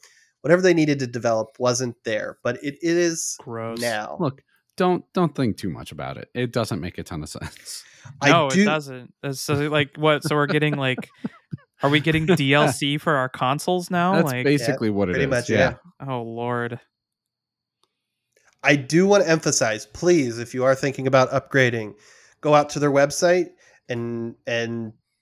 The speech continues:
Speaker 1: actually, <laughs> you know, I'm really bad. I didn't actually look at their website, but they do have a website where you can check what M dot two drives are supported, um, or at least the requirements for it.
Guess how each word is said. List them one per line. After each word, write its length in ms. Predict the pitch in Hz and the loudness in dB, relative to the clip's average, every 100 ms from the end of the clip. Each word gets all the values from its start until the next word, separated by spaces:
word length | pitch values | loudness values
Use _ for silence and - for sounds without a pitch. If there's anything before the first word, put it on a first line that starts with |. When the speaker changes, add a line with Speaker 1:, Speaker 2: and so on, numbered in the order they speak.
| _ _ _ _ _ _ _ _ _ _ _ | _ _ _ _ _ _ _ _ _ _ _
Speaker 1:
actually, 320 | 143 160 143 - | 0 0 -2 -4
<laughs> 40 | |
you 80 | 160 | -4
know, 60 | |
I'm 220 | 160 160 147 | -6 -8 -8
really 180 | 165 156 | -6 -4
bad. 200 | 160 101 | -4 -4
I 100 | 117 | -2
didn't 160 | 143 | 0
actually 240 | 135 - 123 | 0 0 -2
look 180 | 139 | -2
at 80 | 131 | -4
their 100 | 113 | -6
website, 420 | 107 107 - 104 - _ | -4 -4 -4 -8 -8 _
but 300 | 196 156 117 - - | 4 4 2 -10 -4
they 120 | 139 | -2
do 200 | 135 180 | 2 4
have 220 | 208 208 | 6 4
a 80 | 226 | 4
website 640 | 214 165 127 - 123 123 - - - - - - _ - | 4 4 4 2 2 0 -4 -18 -20 -20 -20 -20 _ -4
where 140 | 131 | -2
you 100 | 127 | 0
can 140 | 143 | -4
check 320 | 127 - 147 - | -2 0 0 -2
what 400 | 123 127 151 147 | -6 0 0 2
M 160 | 143 | 2
dot 220 | 147 143 - | 2 2 0
two 320 | 135 123 123 - | -4 -4 -6 -4
drives 360 | 117 110 110 - | -2 -2 -4 -8
are 200 | 107 107 | -8 -6
supported, 640 | - 117 - 127 107 - - _ _ - - - - - | -8 -10 -2 -2 -2 -10 -20 _ _ -20 -20 -20 -20 -14
um, 220 | 107 107 - | -10 -10 -6
or 340 | 143 143 147 | 0 2 2
at 60 | 139 | 2
least 240 | 135 127 | 0 -2
the 80 | 139 | -4
requirements 640 | 127 - 135 117 107 98 | -4 0 2 2 -4 -12
for 280 | - 110 - | -12 -12 -12
it. 100 | - | -16